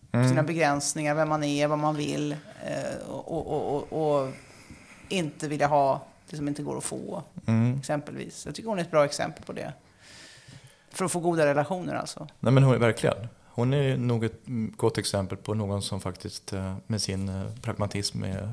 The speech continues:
Speaker 1: har ett bra liv.
Speaker 2: Mm.
Speaker 1: Men som i samhällets ögon är kanske misslyckad ändå på något
Speaker 2: Mm.
Speaker 1: sätt.
Speaker 2: Och s-, sviker sig själv eller någonting.
Speaker 1: Ja. En definition av kärlek ges av en person i boken. Det är Märtas vän som säger,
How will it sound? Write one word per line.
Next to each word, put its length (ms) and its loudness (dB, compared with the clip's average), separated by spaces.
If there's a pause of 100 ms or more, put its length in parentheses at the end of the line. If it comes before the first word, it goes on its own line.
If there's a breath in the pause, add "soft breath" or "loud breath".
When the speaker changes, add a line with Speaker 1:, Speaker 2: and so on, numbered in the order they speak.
(140)
Speaker 1:
har 160 2
ett 100 -2
bra 160 4
liv. 200 -4 (120)
Speaker 2:
Mm. 340 0 (340 loud breath)
Speaker 1:
Men 160 4
som 200 2
i 60 2
samhällets 460 2
ögon 260 0
är 200 -4 (680 soft breath)
kanske 260 -4
misslyckad 480 -6
ändå 160 0
på 120 -4
något 80 -2
Speaker 2:
Mm. 240 -4
Speaker 1:
sätt. 80 -10 (380 loud breath)
Speaker 2:
Och 60 -6 (100)
s-, 280 -8
sviker 300 -2
sig 140 -4
själv 440 -2
eller 100 -4
någonting. 420 -8 (100)
Speaker 1:
Ja. 360 2 (920 loud breath)
En 180 10
definition 500 8
av 60 8
kärlek 400 4
ges 300 4
av 120 4
en 80 4
person 280 0
i 40 -2
boken. 480 -2
Det 80 0
är 40 2
Märtas 480 2
vän 260 2
som 140 0
säger, 380 0